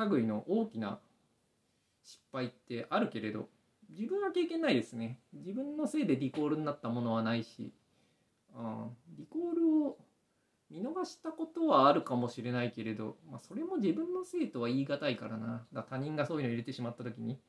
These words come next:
うん、そういうのを見過ごしたことはあるかもしれない。まあ、周り結構リコールはね、ちょこちょこ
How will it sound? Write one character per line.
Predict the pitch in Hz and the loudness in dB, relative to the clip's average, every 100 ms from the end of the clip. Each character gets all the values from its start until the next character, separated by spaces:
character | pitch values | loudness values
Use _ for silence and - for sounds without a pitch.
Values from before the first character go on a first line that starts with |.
| _ _ _ _ | _ _ _ _
う | 120 113 | -10 -8
ん、 | 110 | -8
そ | 165 | -8
う | |
い | 147 | -4
う | |
の | |
を | 113 | -2
見 | 117 | -2
過 | 127 | -2
ご | 131 | -6
し | - | -6
た | |
こ | 131 | -10
と | 131 | -4
は | 117 | -2
あ | |
る | 117 | -2
か | 113 | -6
も | 113 | -10
し | - | -10
れ | |
な | 127 | -14
い。 | 127 _ _ _ _ _ _ _ - | -16 _ _ _ _ _ _ _ -12
ま | |
あ、 | 160 | -6
周 | 277 | 0
り | 359 | 0
結 | 370 359 | 0 -2
構 | - | -2
リ | 117 | -4
コ | 104 175 | -4 -2
ー | |
ル | 180 | 0
は | 180 | 0
ね、 | 180 | -2
ち | |
ょ | 202 | -4
こ | - | -4
ち | |
ょ | 110 | -4
こ | 120 | -8